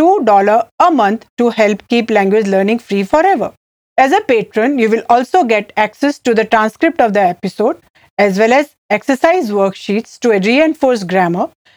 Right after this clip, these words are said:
and vocab learned during each episode. Every dollar helps and allows us to focus solely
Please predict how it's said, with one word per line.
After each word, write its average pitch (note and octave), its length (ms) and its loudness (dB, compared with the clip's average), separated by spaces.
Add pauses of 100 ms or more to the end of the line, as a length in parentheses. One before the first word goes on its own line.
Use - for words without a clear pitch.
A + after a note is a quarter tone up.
(120)
and A3 240 0
vocab A3+ 480 0
learned G#3+ 320 0
during A3 300 -4
each E4+ 340 0
episode. - 360 -16 (520)
Every C#4 280 0 (120)
dollar B3+ 320 0
helps G3+ 200 -2
and A3 100 0
allows F#3+ 380 0 (120)
us - 180 -14
to A3 120 -2
focus A3 480 -2
solely B3+ 420 0